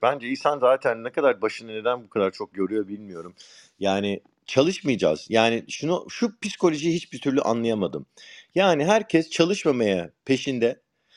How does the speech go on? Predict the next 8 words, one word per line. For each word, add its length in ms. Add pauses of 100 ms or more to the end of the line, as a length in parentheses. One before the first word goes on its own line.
(140)
ama 200
teknoloji 600
geliyor, 340
yok 260
işlerimizi 580
alıyor, 440
yok 300
bizler 380